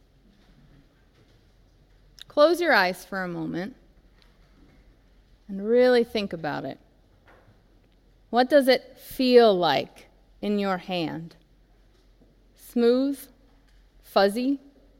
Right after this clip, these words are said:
bumpy? Does it have a heft to it, or can you grab a handful? What color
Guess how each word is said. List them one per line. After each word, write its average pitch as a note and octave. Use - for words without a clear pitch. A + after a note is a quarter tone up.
bumpy? F#3+
Does B3+
it C4
have C4+
a B3
heft -
to D#4
it, F4
or A3+
can A#3+
you A#3+
grab A3+
a G#3
handful? G#3
What B3+
color B3